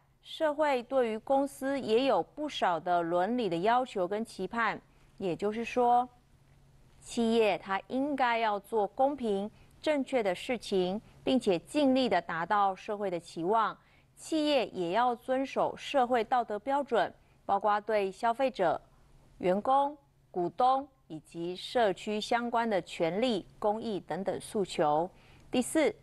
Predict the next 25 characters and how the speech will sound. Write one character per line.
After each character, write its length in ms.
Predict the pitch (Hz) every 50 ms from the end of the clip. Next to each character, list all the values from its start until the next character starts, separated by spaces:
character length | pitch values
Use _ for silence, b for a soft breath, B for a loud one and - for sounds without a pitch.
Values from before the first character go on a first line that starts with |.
| -
是 240 | - 208 196 175 - - -
慈 240 | - - - 170 170
善 300 | - - 233 220 202 175
责 180 | - 175 170
任， 260 | 185 220 233 214 175 b b b b b b b b -
是 180 | - - 302
指 320 | 262 - 208 202 180 160 151 - -
不 200 | - 247 269 285
是 180 | - 359 359
法 240 | 294 - 240 185 165
律 160 | 170 208 226
规 200 | 208 - 233 240
定 280 | 240 269 277 262 220 196
的 200 | 185 165 131 - - _ -
以 140 | - 175 165
及 240 | - - 180 185
社 400 | 208 - - - 320 311 262 240
会 260 | 233 247 254 233 196 175
期 300 | - - - 185 175 175
待 200 | - 254 240 220
的 100 | 185 165
这 120 | 180 185
个 100 | 170 170
部 200 | 170 - 196 180
分， 320 | 170 - 196 180 151 -